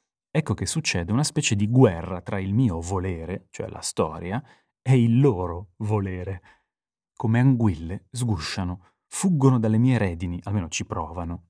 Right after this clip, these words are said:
ma io, per non rompere il mio legame con loro, li assecondo, ma a volte tirano forte, fortissimo, verso un luogo in cui non possono andare. E lì inizia un processo difficile di compromessa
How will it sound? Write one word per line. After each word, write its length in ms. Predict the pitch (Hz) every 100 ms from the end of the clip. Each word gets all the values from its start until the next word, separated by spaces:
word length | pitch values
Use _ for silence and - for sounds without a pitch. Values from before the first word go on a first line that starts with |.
| _
ma 100 | 123
io, 280 | 143 107 127
per 200 | - 98
non 200 | 123 135
rompere 400 | 123 170 107 95
il 80 | 92
mio 140 | 95
legame 340 | 95 113 120
con 220 | 95 90 98
loro, 380 | 120 92 98 - _ - _ _
li 160 | 175 170
assecondo, 800 | - 113 - 90 85 85 - _ - -
ma 120 | 147
a 40 |
volte 260 | 143 185 120
tirano 300 | 170 156 120
forte, 400 | - 139 92 107
fortissimo, 840 | - 139 101 - 120 - 104 95 - - _
verso 280 | 117 113 123
un 80 | 120
luogo 400 | 123 151 131 -
in 140 | 117
cui 320 | 117 147 151 151 _
non 340 | 113 120 127 127
possono 420 | 113 - 147 117
andare. 580 | 90 95 104 82 80 - _ _ _ -
E 100 | 139
lì 140 | 170
inizia 360 | 123 98 - 95
un 60 |
processo 400 | 123 127 160 -
difficile 560 | 101 98 - 107 - 90
di 180 | 90 87
compromessa 920 | - 160 151 127 95 80 - -